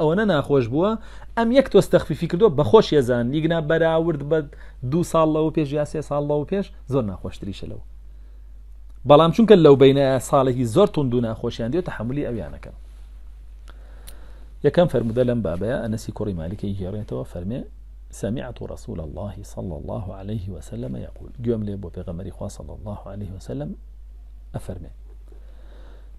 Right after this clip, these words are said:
"لا يأتي عليكم زمان إلا والذي بعده شر منه حتى تلقوا ربكم."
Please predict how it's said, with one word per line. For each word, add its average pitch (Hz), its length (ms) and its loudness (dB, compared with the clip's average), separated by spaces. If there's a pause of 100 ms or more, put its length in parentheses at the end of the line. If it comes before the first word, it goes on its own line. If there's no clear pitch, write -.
"لا 127 220 6
يأتي 139 420 2
عليكم 107 720 -4
زمان 135 800 -4 (200)
إلا 107 400 -2
والذي 104 640 -6
بعده 110 600 -4
شر 123 400 -8
منه 113 600 -6
حتى 92 680 -14
تلقوا 131 580 -8
ربكم." 78 440 -12